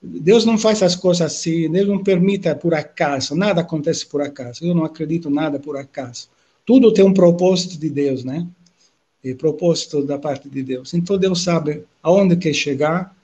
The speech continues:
e cada um de nós que faça o próprio exame da própria consciência,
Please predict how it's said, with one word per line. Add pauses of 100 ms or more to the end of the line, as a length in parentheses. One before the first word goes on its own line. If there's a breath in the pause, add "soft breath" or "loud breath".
(480)
e
cada
um
de
nós (320)
que
faça
o
próprio
exame
da
própria
consciência,